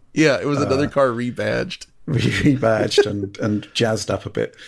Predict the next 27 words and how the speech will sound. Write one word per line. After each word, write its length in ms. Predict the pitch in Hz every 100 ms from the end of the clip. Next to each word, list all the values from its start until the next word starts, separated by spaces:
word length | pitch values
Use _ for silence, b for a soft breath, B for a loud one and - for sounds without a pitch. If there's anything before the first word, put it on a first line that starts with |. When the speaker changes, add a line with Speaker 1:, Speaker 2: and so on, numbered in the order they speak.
| B B B B B B B -
Speaker 2:
Uh, 160 | 127 175
actually, 260 | 185 165
this 140 | 151 -
brings 240 | 165 135
us 120 | 127
all 160 | 131 117
on 100 | 113
to 160 | - 113
a 60 |
question 400 | - 117 - 107
from, 360 | - - 123 110
uh, 140 | 113
Leftist 420 | 113 117 - 110 -
Hominid. 400 | 135 127 104 117
Linus 440 | 131 156 120 -
of 120 | 107
Linus 300 | 123 123 113
Tech 200 | - 139
Tips 260 | - - -
recently 360 | 156 - - 127
decided 520 | 120 - 117 120 110
to 220 | - 123
defect 800 | 127 135 - 214 165 - - - _ _ -
<laughs> 420 | - - - 156
to 120 | 131
Team 400 | 127 135 139 131
Red 380 | 131 131 123